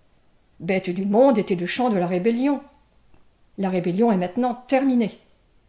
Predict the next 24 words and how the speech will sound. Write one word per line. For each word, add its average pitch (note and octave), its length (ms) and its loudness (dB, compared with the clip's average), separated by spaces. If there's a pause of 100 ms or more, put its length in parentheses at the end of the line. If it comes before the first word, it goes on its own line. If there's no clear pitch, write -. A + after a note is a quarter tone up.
(120)
L'exécution F#3 680 -4
des E3 140 -4
traîtres - 500 0
cet - 240 -12
après-midi F#3+ 640 -4 (300)
en F3+ 140 -4
a D#3 80 -6
été B3+ 340 0
l'acte A#3+ 380 0
final. - 520 -2 (760)
Les E3+ 200 -8
ennemis F#3 280 0
de F#3+ 100 0
l'extérieur F3 640 -2
et F#3 40 -2
de F#3+ 80 -6
l'intérieur G3+ 640 0 (220)
ont G3 80 -4
été G#3 320 4
défaits. G#3 560 -2 (1800)
Dans E3+ 200 -14
Bête F3+ 320 -4
du F3 140 -10
monde, B3 440 2